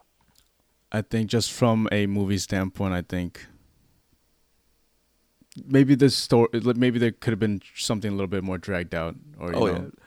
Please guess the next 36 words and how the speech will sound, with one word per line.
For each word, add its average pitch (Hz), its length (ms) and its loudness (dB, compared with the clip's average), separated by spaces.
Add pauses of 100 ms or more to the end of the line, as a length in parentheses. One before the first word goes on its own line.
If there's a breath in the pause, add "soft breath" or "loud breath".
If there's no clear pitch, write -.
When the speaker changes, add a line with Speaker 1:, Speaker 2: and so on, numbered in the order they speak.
Speaker 1:
Probably 127 360 4
developed 117 640 0
a 113 120 0
little 107 140 0
bit 98 240 -2
more, 98 220 -2
but 98 240 -2 (760 soft breath)
come 123 160 0
on. 85 160 0 (320)
Given 131 200 4
the 143 80 2 (140)
context 123 460 -2
of 113 160 -4
it, 113 180 -2
the 107 120 -2 (180)
era 101 260 0 (120)
of 95 100 -6
it, 95 140 -2
the 95 80 -8
time 98 400 -6
of 95 120 -8
it, 92 220 -2 (500)
like, 73 240 -6 (2500)
this 127 180 4
is 113 140 0
Speaker 2:
What - 180 0
Speaker 1:
very 107 240 2
good 95 220 -4
for 98 140 -8
wh-, 90 200 -8
what 95 200 -2
it 90 80 0
Speaker 2:
what 101 120 4
it 85 60 2
Speaker 1:
is. 85 60 0
Speaker 2:
was. - 180 -4